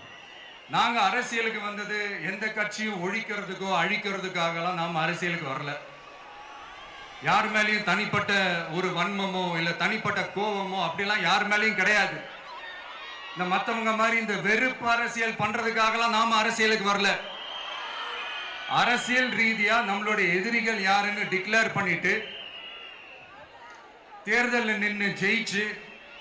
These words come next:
மக்களுக்காக எங்களுடைய நன்றி கடனை செலுத்துறதுக்காக தான் நாம அரசியலுக்கே வந்திருக்கோம். Just want to make this clear. அவங்கள கேள்வி கேட்கறதுக்கு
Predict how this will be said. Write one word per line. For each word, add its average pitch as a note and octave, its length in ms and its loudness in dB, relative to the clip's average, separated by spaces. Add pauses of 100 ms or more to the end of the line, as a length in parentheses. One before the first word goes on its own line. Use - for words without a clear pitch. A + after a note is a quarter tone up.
மக்களுக்காக G#3+ 680 2
எங்களுடைய G#3+ 380 0
நன்றி A#3+ 380 2
கடனை G#3+ 340 0
செலுத்துறதுக்காக G#3 760 0
தான் G3 140 0
நாம F#3+ 300 4
அரசியலுக்கே F3+ 500 0
வந்திருக்கோம். E3 520 0
Just F#3+ 200 -4
want F#3 120 2
to F3 120 -2
make F3 140 -2
this E3+ 240 -2
clear. F3+ 240 2 (3250)
அவங்கள A#3+ 340 2
கேள்வி B3+ 400 6
கேட்கறதுக்கு G#3 560 2